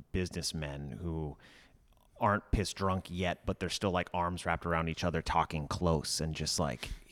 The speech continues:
like, and, you know, n-, there isn't a stigma about that or things here. It's just interesting seeing, like, what's normal and what's not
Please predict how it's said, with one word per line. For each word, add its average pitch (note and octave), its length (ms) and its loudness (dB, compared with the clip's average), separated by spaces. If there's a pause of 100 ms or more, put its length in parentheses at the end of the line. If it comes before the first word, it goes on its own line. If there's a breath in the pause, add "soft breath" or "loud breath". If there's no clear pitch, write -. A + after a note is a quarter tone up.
like, - 280 -10 (200)
and, E2 200 -8
you F2 120 -2
know, C#2 200 -2 (1040)
n-, A#2+ 180 6
there A#2 180 10
isn't A#2 220 8
a G#2 60 6
stigma F#2 720 4
about E2+ 360 2
that D2+ 300 0
or E2+ 160 0
things F#2+ 300 0
here. F2+ 380 0
It's D#2+ 160 -4
just G2 240 -2
interesting G2+ 460 0
seeing, F#2 440 2
like, D#2+ 140 -2 (540 loud breath)
what's F#2 320 2
normal D#2+ 560 0 (280 soft breath)
and E2+ 160 -2
what's E2 240 0
not D#2 400 4